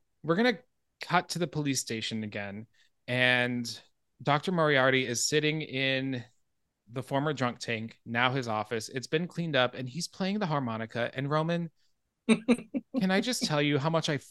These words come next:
Speaker 1: fucking hate when people play the harmonica? <laughs>
Speaker 2: I'll, I'll give you that. It is, it is quite unnecessary.
Speaker 1: Blues Traveler is the only musician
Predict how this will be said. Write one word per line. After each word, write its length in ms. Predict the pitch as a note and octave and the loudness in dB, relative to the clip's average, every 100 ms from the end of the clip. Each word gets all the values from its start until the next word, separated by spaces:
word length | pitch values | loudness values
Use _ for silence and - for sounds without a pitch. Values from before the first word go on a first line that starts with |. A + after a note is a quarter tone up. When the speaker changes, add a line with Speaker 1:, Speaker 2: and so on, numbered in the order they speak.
| - - | -2 6
Speaker 1:
fucking 360 | C#3+ - D3+ | 6 6 -2
hate 280 | C#3+ C#3 C3+ | 2 2 2
when 120 | C3+ | 0
people 260 | C3 B2+ B2 | -2 -4 0
play 160 | B2+ | 2
the 80 | B2+ | 2
harmonica? 520 | A#2+ C3 - E3+ F#3 - - - _ _ _ - | 2 0 -2 -2 0 0 -4 -16 _ _ _ 2
<laughs> 120 | - - _ _ - - - - | 2 2 _ _ -20 -20 -10 8
Speaker 2:
I'll, 280 | C#3 D3 C3+ | 8 10 8
I'll 160 | C3+ | 6
give 220 | C#3 C#3+ | 6 -2
you 120 | C#3+ A#2 | 2 4
that. 300 | F#2+ F#2+ - | 4 2 -2
It 160 | A#2+ A2+ | -2 2
is, 400 | A#2+ A#2 - - | 2 0 -6 -4
it 160 | A#2 A2+ | -2 0
is 280 | A#2+ A#2+ - - | -2 -4 -12 -12
quite 280 | - C#3 A#2 | 0 4 4
unnecessary. 840 | G2+ F#2+ F2+ F#2+ G2 F2+ F#2 F#2+ G#2+ _ | 0 -6 -8 -10 -6 -4 -4 -6 -12 _
Speaker 1:
Blues 280 | E3+ G3+ G3 | 4 4 4
Traveler 480 | G3+ F3+ E3+ D#3+ D#3+ | 4 4 6 4 4
is 360 | C3+ C#3+ C3+ C3 | 2 -2 -4 -8
the 140 | C3 D3+ | -4 0
only 240 | D#3+ F3 | 2 0
musician 640 | E3+ D3+ D3 - C#3+ C#3 | 0 2 2 0 -2 -4